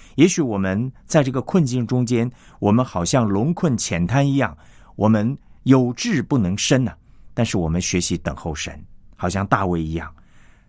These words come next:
当他面对歌利亚的挑衅的时候，他知道这是神给他的时间，他的机会来了，他可以为神来成就大事。求主帮助我们哈。那么他出去面对歌利亚，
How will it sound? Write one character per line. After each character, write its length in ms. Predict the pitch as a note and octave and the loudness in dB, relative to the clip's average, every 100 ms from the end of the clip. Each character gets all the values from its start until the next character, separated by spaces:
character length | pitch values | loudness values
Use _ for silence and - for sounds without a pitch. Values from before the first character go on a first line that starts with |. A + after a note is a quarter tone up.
| - | -2
当 140 | A2 | -2
他 160 | A2 A2 | 0 0
面 360 | C#3+ G3 C3+ A2+ | 2 2 0 -2
对 220 | C3+ F#2+ | -2 -2
歌 160 | - D3 | 0 0
利 140 | C#3+ | 2
亚 220 | C3+ G#2 | 0 -4
的 220 | F2 D#2 - _ - | -6 -8 -10 _ -8
挑 260 | - F#2 | 0 0
衅 220 | F#2 D#3+ | 2 0
的 120 | F#2+ E2 | 0 -4
时 120 | E2+ | -8
候， 260 | - D2+ - - - - | -10 -12 -14 -20 -20 -12
他 120 | - | -8
知 140 | - G#2 | -4 -2
道 180 | G2+ | -2
这 120 | F2 G#2 | -2 -4
是 120 | F2 | -4
神 340 | - E2+ A2+ | -4 0 -2
给 140 | - - | -2 -8
他 160 | E2+ | -10
的 80 | E2 | -6
时 240 | - E2+ | -6 -4
间， 260 | D#2 F2+ F#2 - | -4 -2 -4 -8
他 120 | - | -6
的 100 | F#2+ | -4
机 220 | F2+ - G#3+ | -2 0 2
会 200 | F3+ F2+ | 0 -2
来 200 | C#2 D#2+ | -6 -16
了， 120 | - - - - _ _ - - | -18 -20 -20 -20 _ _ -20 -14
他 180 | - F#2 | -2 -2
可 140 | - F#2+ | 0 0
以 100 | E2 | 2
为 220 | C#3 A#2 | 2 0
神 360 | - E2 E2 - - - | -2 -4 -2 -4 -8 -4
来 220 | D#2 E2 | -2 -2
成 500 | - - D2 D#2+ G#2 | -6 -8 -4 -2 -2
就 280 | - A2 C#2+ | 0 0 -2
大 220 | - - - | -4 -6 -4
事。 280 | - F2 - - - - - - | -4 -6 -10 -20 -20 -20 -20 -6
求 140 | G2+ | -4
主 140 | F#2 | -2
帮 200 | D#2 F2 | -2 -2
助 120 | F2+ E2 | -2 -4
我 100 | C2+ | -4
们 140 | C2+ D2+ | -10 -12
哈。 180 | D#2+ - - - - - | -12 -14 -20 -20 -20 -4
那 80 | A2+ | 2
么 180 | G2+ D#2 - - | 2 0 -10 -20
他 380 | - G#2+ G#2+ G#2 - | -6 2 2 2 -2
出 120 | B2 | -2
去 140 | B2+ | 2
面 200 | C3 B2+ | 2 2
对 120 | A#2+ | 0
歌 180 | G2 E3+ | 0 0
利 120 | F#3 | 2
亚， 220 | D#3 - | -2 -4